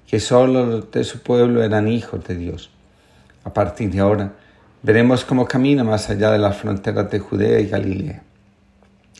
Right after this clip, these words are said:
¿Qué fronteras nos sentimos invitados a cruzar? ¿Quiénes son esos otros, distintos a nosotros,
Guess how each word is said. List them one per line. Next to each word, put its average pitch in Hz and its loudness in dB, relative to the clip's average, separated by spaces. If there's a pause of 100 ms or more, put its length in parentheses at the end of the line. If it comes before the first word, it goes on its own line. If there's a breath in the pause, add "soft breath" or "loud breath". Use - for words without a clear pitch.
(260)
¿Qué 180 -2
fronteras 143 -4 (540 soft breath)
nos 113 0
sentimos 147 0
invitados 110 -2
a 104 -12
cruzar? - -10 (1080)
¿Quiénes 180 2
son 104 -2
esos 101 -8
otros, 117 0 (480 soft breath)
distintos 151 -4
a 101 -4
nosotros, 98 -4